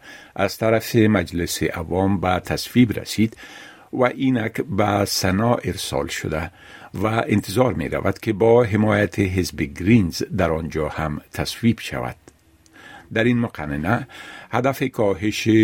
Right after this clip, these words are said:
چهل و سه فیصدی انتشار گازهای گلخانه‌ای تا سال دو هزار و سی از سطح سال دو هزار و پنج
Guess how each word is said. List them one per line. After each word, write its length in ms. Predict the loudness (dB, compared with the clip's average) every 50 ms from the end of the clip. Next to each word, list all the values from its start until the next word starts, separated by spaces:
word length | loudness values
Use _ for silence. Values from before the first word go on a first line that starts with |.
| 6 4 2 0
چهل 180 | 0 0 0
و 60 | 0
سه 220 | -2 -2 0 0 0
فیصدی 800 | 0 -2 -6 -6 -6 -4 -2 0 4 4 6 6 6 4 4
انتشار 760 | 4 2 2 2 0 -2 -4 -2 0 2 4 4 6 6 4 4
گازهای 840 | 2 2 0 0 0 -2 -8 -6 -2 0 0 2 2 2 0 0
گلخانه‌ای 960 | -2 -2 -4 -4 -4 -4 -2 -2 0 0 0 0 2 4 6 6 6 6 4 0 -8 -20 -20 -20 -14 _
تا 220 | 0 2 4 4 4
سال 580 | 2 0 0 2 2 4 4 4 4 4 4
دو 180 | 2 2 0 -2
هزار 420 | -2 -2 -4 -4 -4 -2 -2 -2
و 80 | -2 -2
سی 400 | -4 -4 0 2 2 2 2 -2 -8 -18 -20 -18 -18 -14 -6
از 200 | -4 -2 -2 -2 -4 -6 -6
سطح 600 | -6 -4 -2 -2 -4 -4 -4 0 2 4 4 4
سال 500 | 2 0 2 4 6 6 6 6 4 2
دو 160 | 2 0 -2
هزار 400 | -2 -2 -4 -2 -4 -4 -2 -2
و 100 | -4 -4 -4
پنج 360 | -2 0 0 0 -2 -4